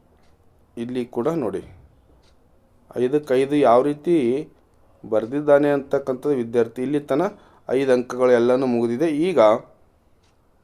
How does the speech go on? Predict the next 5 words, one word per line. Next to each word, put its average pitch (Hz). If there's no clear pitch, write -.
ಇಲ್ಲಿ 143
ನೋಡಿ, 123
ನೆಕ್ಸ್ಟ್ -
ರೋಮನ್ 139
ಅಂಕಿ 127